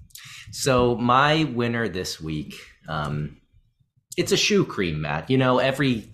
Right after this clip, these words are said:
I'd say f-, one out of four times I pick a shoe cream as my winner. You know, the other quarter would be popcorn, and then the, the other half is just random. But it'd been a while, and I was just, I opened this up, Family Mart, boom, it hit me.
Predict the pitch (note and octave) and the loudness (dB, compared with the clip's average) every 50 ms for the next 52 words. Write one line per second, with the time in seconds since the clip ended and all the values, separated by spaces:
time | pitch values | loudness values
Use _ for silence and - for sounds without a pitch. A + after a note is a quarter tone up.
0 | - - C3+ C3 - C#3 B2+ A#2+ G#2+ G#2 - - A2+ - - - - - C3+ C3 | -6 -4 -4 -2 -2 -2 -2 -2 -2 -4 -8 -12 -16 -16 -16 -14 -10 -10 -10 -10
1 | C3 _ - C3 B2+ B2+ C3+ C3+ B2 A#2+ A2+ - - A#2 A2+ G#2 G2 - - F#2 | -12 _ -6 -2 0 2 2 2 2 0 -2 -4 -6 -6 -6 -6 -6 -6 -6 -6
2 | F2 F2 F2 E2+ E2 E2 D#2 C#2+ C#2+ - E2+ D#2 - D#2 - - - F2+ F2 E2+ | -4 -4 -4 -6 -6 -6 -6 -6 -6 -6 -8 -10 -10 -10 -8 -6 -4 -4 -4 -6
3 | - G#2+ F#2+ F2 F2 F2 E2+ D#2 - F2+ D#2 D#2+ D#2+ - G#2+ A2 G#2+ G#2 G#2 G2+ | -8 -8 -8 -6 -6 -6 -6 -6 -6 -4 -4 -2 -2 -2 -2 -2 -2 -2 -4 -6
4 | - - - - - - - - - _ _ - A#2+ A2 G2+ F#2+ F#2 F#2 F2+ G2 | -8 -12 -16 -18 -20 -20 -20 -20 -20 _ _ -2 0 0 2 2 2 0 0 0
5 | G2 F#2+ F#2+ G2 F#2 - - - - - A2 G#2+ G2 F#2 G2+ G2 G2 G2 G2 - | 0 0 0 0 -2 -4 -6 -12 -12 -6 -4 -2 -2 0 0 0 0 -2 -4 -6
6 | F#2+ F#2 F2+ E2 - F2 E2 - - - G#2 G2 - - - - - G2 F#2+ F#2+ | -8 -10 -8 -6 -6 -6 -6 -4 0 2 2 2 0 -4 -12 -10 -6 -4 -4 -4
7 | F#2+ F2+ F2 F#2+ F#2 F#2 F#2 F2 E2 E2 E2 E2+ D#2 F2+ F2 D#2+ D#2 D2+ D#2 D#2+ | -4 -4 -6 -6 -6 -4 -4 -4 -4 -6 -6 -6 -6 -4 -4 -4 -4 -4 -4 -2
8 | D2+ D2 - - - - - - - - - - A1 - - - - - - - | -4 -4 -4 -6 -12 -16 -16 -14 -14 -14 -14 -14 -14 -12 -10 -10 -10 -10 -12 -16
9 | - - - - - C3+ C3+ G#3 A3+ G#3 D3 A#2 A2+ A2 A2+ A#2 A2+ A2+ G#2 G#2 | -18 -18 -14 -8 -2 2 4 4 4 4 4 4 4 4 4 2 2 0 0 0
10 | G#2+ B2 C3 A#2 - G#2+ F#2+ - - _ _ _ - G#2+ A#2+ C3+ C3 B2+ A2+ G#2 | 0 0 0 0 -2 -6 -8 -10 -12 _ _ _ -4 -2 0 0 0 -2 -2 -4
11 | G#2 - - G2+ F2 E2+ E2+ - - - - F#2 G2 G2+ G#2 G#2+ G2 F2 F2+ F2+ | -4 -4 -6 -4 -4 -6 -6 -8 -10 -6 -4 -2 -2 0 -2 0 0 0 0 -2
12 | - - - - D#2+ D#2 G#2+ G#2+ A2+ A#2 A2 G2+ F#2+ - - A2 G#2+ - G2+ G2 | -2 -8 -16 -12 -4 0 2 2 2 2 0 0 -2 -4 -4 -6 -4 -4 -4 -6
13 | F#2 F2 - | -6 -6 -10